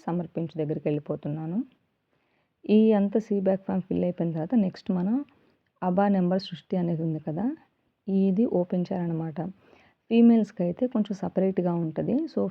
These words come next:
ఫీమేల్ యొక్క స్క్రీనింగ్ అనేది నేను ఇక్కడ డిస్‌ప్లే చేయట్లేదు. In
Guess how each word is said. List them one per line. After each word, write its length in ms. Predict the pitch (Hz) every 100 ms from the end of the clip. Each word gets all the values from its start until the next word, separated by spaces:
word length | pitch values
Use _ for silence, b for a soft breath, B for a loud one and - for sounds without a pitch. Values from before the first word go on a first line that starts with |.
| -
ఫీమేల్ 380 | 196 214 214 202 190
యొక్క 280 | - - 185
స్క్రీనింగ్ 420 | - 185 180 175 175
అనేది 220 | 175 180 220
నేను 140 | 196 170
ఇక్కడ 160 | - 165 156
డిస్‌ప్లే 280 | 151 185 170
చేయట్లేదు. 560 | 180 170 151 156 156 175 294 - b b b b
In 100 | 175